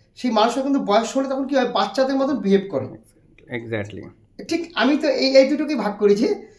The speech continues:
Speaker 1: বা-, দু-, মানুষ দুবার বাচ্চা হয়, জন্মের সময় একবার বাচ্চা হয়,
Speaker 2: আর বয়স হলে
Speaker 1: আর একবার
Speaker 2: একবার।
Speaker 1: বয়স, মানে, বয়স হলে একটা বাচ্চা হয়। তো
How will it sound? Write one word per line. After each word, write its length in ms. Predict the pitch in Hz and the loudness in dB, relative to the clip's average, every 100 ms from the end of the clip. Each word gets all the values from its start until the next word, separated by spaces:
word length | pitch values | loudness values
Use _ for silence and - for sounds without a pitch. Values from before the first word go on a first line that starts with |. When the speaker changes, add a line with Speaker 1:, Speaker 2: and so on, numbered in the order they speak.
| _ - | _ -8
Speaker 1:
বা-, 340 | 147 208 - - | 2 2 2 -6
দু-, 80 | 214 | 0
মানুষ 300 | 214 254 233 | 2 2 2
দুবার 260 | 254 277 | 2 4
বাচ্চা 300 | 240 214 214 | 4 4 2
হয়, 200 | 156 123 - - 127 | 0 -2 -8 -18 -4
জন্মের 320 | 190 208 254 | 0 2 0
সময় 200 | 254 277 | 0 0
একবার 160 | 269 269 | 2 2
বাচ্চা 300 | 262 262 285 | 2 2 0
হয়, 140 | 330 | 0
Speaker 2:
আর 200 | - - | -2 -6
বয়স 300 | 135 139 139 | 0 2 2
হলে 100 | - | 2
Speaker 1:
আর 80 | - | 4
একবার 220 | 285 277 | 4 4
Speaker 2:
একবার। 180 | - 208 | 4 6
Speaker 1:
বয়স, 340 | 247 240 - - - _ 247 | 6 4 -4 -14 -20 _ 4
মানে, 200 | 269 262 - - 185 | 4 4 -4 -10 2
বয়স 260 | 220 247 | 4 4
হলে 120 | 302 311 | 4 4
একটা 160 | 269 | 4
বাচ্চা 320 | 214 190 - | 2 2 0
হয়। 180 | 165 135 - - _ _ _ _ | 0 -2 -6 -18 _ _ _ _
তো 260 | 320 294 | -2 -2